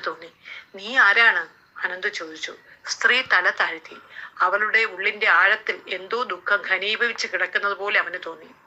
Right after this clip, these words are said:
"എന്നെ ഇവിടെ എല്ലാവരും യക്ഷി എന്ന് വിളിക്കുന്നു. പക്ഷെ ഞാൻ ഇപ്പോഴും ഈ ഭൂമിയിൽ തന്നെ ഉണ്ട്. എനിക്ക് ആവശ്യമുള്ളപ്പോൾ എന്റെ പഴയ രൂപം എടുക്കാൻ കഴിയും. പുരുഷന്മാരിൽ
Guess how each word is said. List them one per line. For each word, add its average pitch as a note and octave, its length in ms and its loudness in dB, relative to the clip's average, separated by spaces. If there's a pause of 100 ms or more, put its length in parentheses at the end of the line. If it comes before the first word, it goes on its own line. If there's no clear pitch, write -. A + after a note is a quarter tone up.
(840)
"എന്നെ D4+ 200 0
ഇവിടെ B3 280 2
എല്ലാവരും G#3+ 540 4 (180)
യക്ഷി - 360 0
എന്ന് F#3 240 -2
വിളിക്കുന്നു. E3+ 520 -10 (460)
പക്ഷെ A3 240 2
ഞാൻ A3 320 4
ഇപ്പോഴും G#3 520 -2 (140)
ഈ G3+ 140 -6
ഭൂമിയിൽ G#3 560 -4 (300)
തന്നെ G3 260 -4
ഉണ്ട്. E3+ 340 -8 (440)
എനിക്ക് C4 280 0
ആവശ്യമുള്ളപ്പോൾ G#3 760 4
എന്റെ F#3+ 180 0
പഴയ G#3 440 4
രൂപം G3 260 0
എടുക്കാൻ F#3 380 0
കഴിയും. D#3 540 -8 (320)
പുരുഷന്മാരിൽ C4 720 4